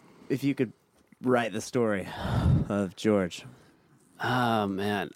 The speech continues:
Speaker 2: I, I would love to eventually start my own venture in whatever form that is.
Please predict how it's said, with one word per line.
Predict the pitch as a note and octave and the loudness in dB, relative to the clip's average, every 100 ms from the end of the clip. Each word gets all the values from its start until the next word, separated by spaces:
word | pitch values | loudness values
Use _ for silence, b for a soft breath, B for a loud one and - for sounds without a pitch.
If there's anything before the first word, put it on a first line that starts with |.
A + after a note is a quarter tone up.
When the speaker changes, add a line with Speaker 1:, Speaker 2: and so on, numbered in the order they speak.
| - | -4
Speaker 2:
I, | A2+ C3+ D#3 E3 D#3+ | 0 2 2 2 0
I | D3+ G3+ | 0 2
would | B3 F#3+ | 4 4
love | A#2 G#2 G#2 G2 | 4 4 4 2
to | A2 | 0
eventually | F#2+ F2 F2+ - F#2 F2+ F2 - | 2 2 0 -2 0 2 0 -2
start | - - - F2 E2+ E2+ _ | -10 -8 -2 0 0 -4 _
my | - F#2+ F2 E2+ | -6 -4 -2 -2
own | E2+ E2+ E2+ | -2 -4 -4
venture | E2+ F2+ - F#2+ G2 - | -2 -4 -2 -2 -2 -4
in | - F2+ | -4 -2
whatever | F2+ F2 F#2 | -2 -2 -6
form | - - E2+ | -10 -6 -6
that | D#2+ - | -6 -6
is. | F2 - B2+ - | -6 -6 -8 -16